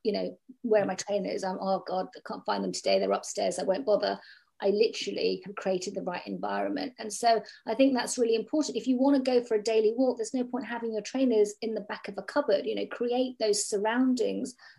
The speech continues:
for success, because that's what we need. You need good surroundings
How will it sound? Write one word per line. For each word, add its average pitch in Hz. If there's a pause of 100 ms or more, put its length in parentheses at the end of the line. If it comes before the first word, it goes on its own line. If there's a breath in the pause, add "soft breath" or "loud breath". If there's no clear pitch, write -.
(160)
for 202
success, -
because 208
that's -
what 220
we 208
need. 190
You 220
need 208 (120)
good 226
surroundings 202